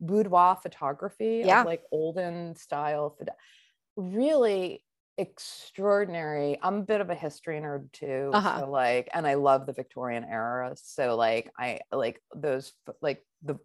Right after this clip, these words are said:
Speaker 1: Victorian porn, I'm just
Speaker 2: Yeah.
Speaker 1: I'm, I'm, I'm a hundred percent there. I'm like,
Speaker 2: Awesome.
Speaker 1: "Let's talk about this." <laughs> So, <laughs> but it, it is a little problematic, and I have seen, you know, some of the stories that came out of the Victorian porn era. There were
Speaker 2: Yeah.
Speaker 1: little books,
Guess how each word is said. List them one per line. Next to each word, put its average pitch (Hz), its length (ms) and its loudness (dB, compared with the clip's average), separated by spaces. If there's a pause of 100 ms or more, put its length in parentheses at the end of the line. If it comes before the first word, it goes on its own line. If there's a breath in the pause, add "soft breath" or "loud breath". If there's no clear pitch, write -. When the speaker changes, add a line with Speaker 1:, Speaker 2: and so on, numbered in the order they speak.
Speaker 1:
Victorian 139 540 -2
porn, 123 440 -4
I'm 123 200 -6
just 170 200 6
Speaker 2:
Yeah. - 100 0 (440)
Speaker 1:
I'm, - 120 -4 (120)
I'm, 139 320 0
I'm 160 180 4
a 156 80 4
hundred 139 380 -8
percent 123 420 -14
there. - 320 -8 (160)
I'm 139 80 -16
like, 185 140 6
Speaker 2:
Awesome. 170 400 0 (140)
Speaker 1:
"Let's 151 260 -14
talk 151 220 -14
about 151 240 -18
this." - 180 -20
<laughs> - 360 -4
So, 285 160 10 (400)
<laughs> 539 1600 2
but 339 180 6
it, 262 200 0
it 302 140 0
is 311 220 -2
a 415 40 -4
little 294 260 0
problematic, 233 640 0
and 220 100 0
I 220 80 -2
have 214 340 -4
seen, 190 640 -10
you 190 100 -6
know, 175 120 -6
some 180 240 -10
of 160 180 -10
the 165 220 -4
stories 160 500 -2
that - 120 -12
came 156 200 -10
out 208 140 -2
of 170 100 -6 (180)
the 151 100 -12
Victorian 143 600 -6
porn 143 520 -4
era. 139 240 4
There 139 160 2
were 151 120 2
Speaker 2:
Yeah. - 20 2
Speaker 1:
little 139 280 6
books, - 720 2